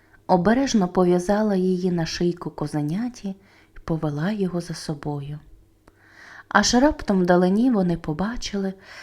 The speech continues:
прекрасний палац, що сяяв на сонці. Біля воріт палацу їх зустрів молодий та добрий царевич. Він запитав,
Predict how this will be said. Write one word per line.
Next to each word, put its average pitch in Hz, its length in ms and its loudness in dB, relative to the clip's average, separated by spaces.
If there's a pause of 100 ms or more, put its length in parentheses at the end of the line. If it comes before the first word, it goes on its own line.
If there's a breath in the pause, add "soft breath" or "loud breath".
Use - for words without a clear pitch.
(220 loud breath)
прекрасний 233 840 0
палац, 175 720 -4 (380 soft breath)
що - 300 -4
сяяв 185 580 -4
на 165 120 -2
сонці. 151 640 -8 (560)
Біля 185 320 6
воріт 180 380 2
палацу 165 680 -2 (400 soft breath)
їх 165 240 0
зустрів 160 480 -2
молодий 156 680 -2 (160)
та 156 120 0
добрий 170 420 -2
царевич. 151 800 -6 (580 soft breath)
Він 285 220 4
запитав, 196 720 0